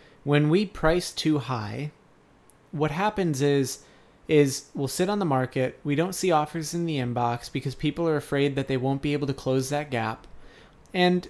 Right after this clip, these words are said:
our feedback will generally be positive about the house, which leads us to believe, why wouldn't there be a reason we'd have offers on the table? So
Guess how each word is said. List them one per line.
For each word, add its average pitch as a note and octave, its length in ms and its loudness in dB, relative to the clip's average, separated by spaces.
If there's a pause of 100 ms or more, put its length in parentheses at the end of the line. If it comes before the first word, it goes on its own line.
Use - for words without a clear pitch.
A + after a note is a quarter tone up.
our F3 140 4
feedback D3+ 640 0
will E3 100 -2
generally E3+ 460 2
be D3 160 0
positive E3+ 520 0
about C#3 280 2
the B2 80 -2
house, C3+ 680 -2
which C#3+ 380 0 (300)
leads C#3+ 340 2
us D3 140 2
to - 120 -6
believe, B2+ 380 0
why B2 260 2
wouldn't B2+ 300 0
there B2+ 100 -2
be B2 140 -4
a A#2+ 80 -2
reason B2 240 -2
we'd A#2+ 100 -2
have A#2 160 -2
offers E3 300 -2
on B2 100 0
the A#2+ 80 -2
table? A#2+ 360 0
So D#3 260 2